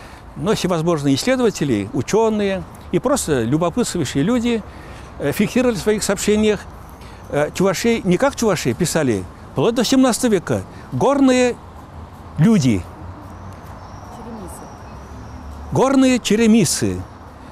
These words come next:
И потом ещё говорят «Горные татары». Потому что это горная сторона, высокий берег Волги,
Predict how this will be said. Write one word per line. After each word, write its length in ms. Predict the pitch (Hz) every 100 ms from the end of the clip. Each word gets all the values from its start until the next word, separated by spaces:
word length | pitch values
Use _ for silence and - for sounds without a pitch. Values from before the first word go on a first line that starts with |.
| - -
И 120 | 160
потом 240 | 202 196 208
ещё 180 | -
говорят 240 | 190 175 123
«Горные 400 | 160 247 240 233
татары». 640 | 220 - 208 190 110 95 - - - - -
Потому 220 | 160 180
что 120 | 156
это 100 | 151
горная 280 | 147 190 165
сторона, 440 | - 156 175 269 240
высокий 380 | 165 - 160
берег 220 | 170 165 165
Волги, 460 | 254 233 135 98